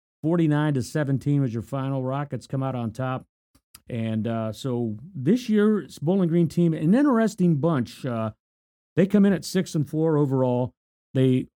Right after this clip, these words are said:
opened the season at a, an undefeated now Liberty team. They lost on the road thirty-four twenty-four. They beat an Eastern Illinois team, one double A school, F C S, whatever you wanna call it, thirty-five fifteen.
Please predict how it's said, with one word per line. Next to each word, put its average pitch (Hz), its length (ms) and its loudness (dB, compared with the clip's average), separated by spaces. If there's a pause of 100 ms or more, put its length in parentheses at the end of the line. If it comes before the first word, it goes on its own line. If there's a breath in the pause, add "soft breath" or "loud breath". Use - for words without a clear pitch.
(100)
opened 208 280 4
the 151 60 6
season 180 520 4
at 131 200 0
a, 127 180 4 (120)
an 131 120 6
undefeated 175 640 6
now 131 280 6
Liberty 143 420 6
team. 123 480 4
They 135 120 0
lost 160 360 0
on 156 160 2
the 202 80 6
road 135 400 4 (440)
thirty-four 160 580 4
twenty-four. 123 760 2 (540)
They 123 80 2
beat 151 200 2
an 147 120 4
Eastern 175 300 2
Illinois 147 380 4
team, 147 260 2
one 147 160 4
double 139 320 2
A 143 80 4
school, 143 420 0
F 139 140 -4
C 139 240 0
S, 143 180 0
whatever 131 220 0
you 131 60 0
wanna 131 180 0
call 127 300 -2
it, - 120 -8 (240)
thirty-five 131 640 0
fifteen. 123 600 -2